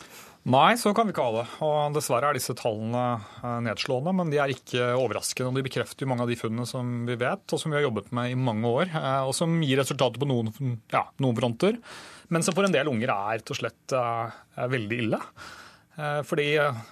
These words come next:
som tallene viser, du er altså helt prisgitt foreldrene dine, og hvis de tjener dårlig, så har det da entydig sammenheng nesten, eh, med at det da blir, eh, svakere helse i løpet av, eh, lev-, altså livsløpet.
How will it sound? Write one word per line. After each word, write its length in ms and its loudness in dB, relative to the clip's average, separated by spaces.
som 200 -6
tallene 300 2
viser, 260 0
du 140 0
er 140 4
altså 160 0
helt 180 -2
prisgitt 380 -2
foreldrene 400 0
dine, 180 0
og 80 0
hvis 140 0
de 160 -4
tjener 420 -2
dårlig, 460 2
så 180 0
har 120 4
det 100 6
da 160 4
entydig 720 0
sammenheng 300 2
nesten, 320 0
eh, 340 0
med 420 -2
at 100 -2
det 100 -2
da 340 4
blir, 380 0
eh, 220 0
svakere 440 -2
helse 220 -6
i 20 -2
løpet 200 -2
av, 220 0
eh, 360 -6
lev-, 260 -2
altså 340 0
livsløpet. 500 2